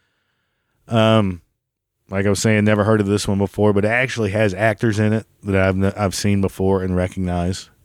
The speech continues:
actors and actresses. I'm not saying who is in it. Look it up for yourself.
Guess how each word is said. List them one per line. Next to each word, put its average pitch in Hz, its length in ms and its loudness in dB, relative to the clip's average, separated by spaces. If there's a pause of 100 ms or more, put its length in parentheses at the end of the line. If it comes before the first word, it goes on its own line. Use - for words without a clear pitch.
actors 98 320 -6
and 92 80 -4
actresses. 92 560 -8 (960)
I'm 104 80 -2
not 107 160 -2
saying 113 320 0
who 117 340 4
is 107 220 0
in 95 160 0
it. 107 120 -4 (540)
Look 101 220 0
it 117 80 2
up 107 160 -2
for 117 100 -2
yourself. 98 640 -2